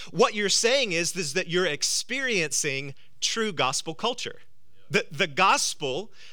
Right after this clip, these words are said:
uh, the doctrine of the gospel being lived out in the lives of the members of the church, and then within that church, you begin to experience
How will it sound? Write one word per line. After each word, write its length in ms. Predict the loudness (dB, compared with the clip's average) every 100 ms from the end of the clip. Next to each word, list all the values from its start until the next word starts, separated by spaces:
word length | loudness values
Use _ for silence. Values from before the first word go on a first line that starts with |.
| 0
uh, 240 | 2 2 -2 -10 -10 -2
the 80 | 0
doctrine 460 | 6 6 6 0 -2
of 80 | -2
the 80 |
gospel 420 | -2 -2 -2 -4 -2
being 300 | 0 0 2
lived 400 | 4 6 6 4
out 260 | 4 4
in 120 | 0
the 80 | -2
lives 520 | 2 4 6 4 2
of 180 | -2 -2
the 60 | -2
members 480 | 0 0 2 2 2
of 120 | -2
the 60 |
church, 460 | -2 2 2 2 -4 -8 -4
and 140 | -2 2
then 180 | 2 4
within 460 | 0 2 -2 2
that 220 | 2 2
church, 460 | 0 2 2 2 -4
you 80 | -4
begin 320 | -4 -2 0
to 200 | 0 -2
experience 920 | -4 -4 -4 -4 -2 0 0 0 -4